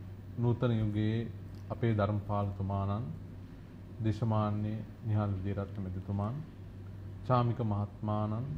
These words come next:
ඇතුළු ටී එන් එල් කාර්ය මණ්ඩලයේ මහත්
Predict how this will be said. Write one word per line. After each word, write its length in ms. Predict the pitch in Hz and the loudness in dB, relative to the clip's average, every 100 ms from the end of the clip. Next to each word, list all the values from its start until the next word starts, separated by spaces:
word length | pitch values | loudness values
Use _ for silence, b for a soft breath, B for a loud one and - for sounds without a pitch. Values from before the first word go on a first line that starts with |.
| - - | -6 -4
ඇතුළු 400 | 107 107 104 127 - - - - - - - - | -4 -2 -2 -2 -6 -12 -14 -14 -12 -12 -12 -12
ටී 260 | - - 117 | -10 4 4
එන් 100 | 113 | 6
එල් 120 | 110 | 2
කාර්ය 300 | 107 104 101 | 2 4 4
මණ්ඩලයේ 560 | 98 98 95 95 101 113 - - - - - - - - - - - | 2 2 2 2 2 0 -2 -8 -10 -10 -12 -14 -14 -14 -12 -12 0
මහත් 240 | 117 107 | 4 4